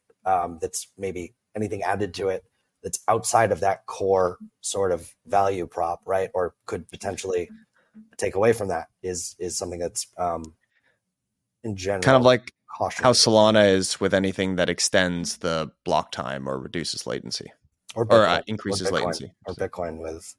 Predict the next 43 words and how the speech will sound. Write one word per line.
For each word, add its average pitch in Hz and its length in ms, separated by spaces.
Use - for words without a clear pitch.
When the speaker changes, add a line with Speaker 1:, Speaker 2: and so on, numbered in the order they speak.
Speaker 1:
you 87 100
know, 78 240
a 80 80
lot, 82 240
a 82 60
lot 82 180
of, - 180
like, 80 160
anything, 85 480
there's 101 400
no 131 80
smart 110 280
contracts. - 520
We 76 100
can 82 200
draw 92 160
that 90 240
compar-, 82 480
uh, 87 260
parallel 82 360
to - 60
Bitcoin, 80 360
right? 90 180
Speaker 2:
Yeah. 127 240
Speaker 1:
Um, 92 220
and 104 160
so 117 300
Stride's 151 380
coming 120 200
out 107 100
and 101 100
saying, 101 220
Okay, 90 260
here's 104 360
the, 92 520
you 95 120
know, 82 220
landscape, 110 680
here's 95 140
the 98 60
design 92 400
space 95 320
of 90 160